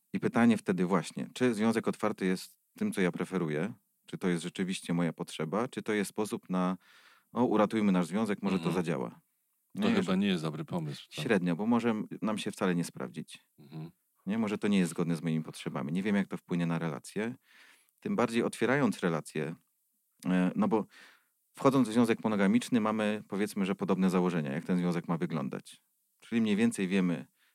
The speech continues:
Speaker 1: co wolno, czego nie wolno, chociaż tak fajnie by było sobie doustalić, e, czego nie robimy.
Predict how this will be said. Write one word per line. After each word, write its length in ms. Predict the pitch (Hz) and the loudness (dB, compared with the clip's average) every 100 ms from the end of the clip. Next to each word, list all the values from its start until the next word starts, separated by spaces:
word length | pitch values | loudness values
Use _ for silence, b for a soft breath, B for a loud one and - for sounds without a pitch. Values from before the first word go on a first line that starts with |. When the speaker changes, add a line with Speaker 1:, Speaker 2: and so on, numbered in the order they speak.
| _ | _
Speaker 1:
co 140 | 104 | 0
wolno, 300 | 117 120 107 | 2 2 0
czego 160 | 95 95 | 0 2
nie 140 | 90 | 4
wolno, 300 | 80 80 117 | 2 0 0
chociaż 240 | 135 98 | 0 -2
tak 160 | - 90 | 0 0
fajnie 220 | 95 90 | 0 0
by 60 | 85 | 0
było 140 | 82 | -4
sobie 220 | - 82 | -4 -4
doustalić, 800 | 85 85 85 - 73 76 - - _ _ _ _ _ _ B B B B | 0 0 -2 -4 -4 -4 -10 -20 _ _ _ _ _ _ B B B B
e, 220 | 98 95 | -2 -2
czego 200 | - 95 | -2 2
nie 120 | 92 | 2
robimy. 420 | 92 87 82 110 | 2 0 0 0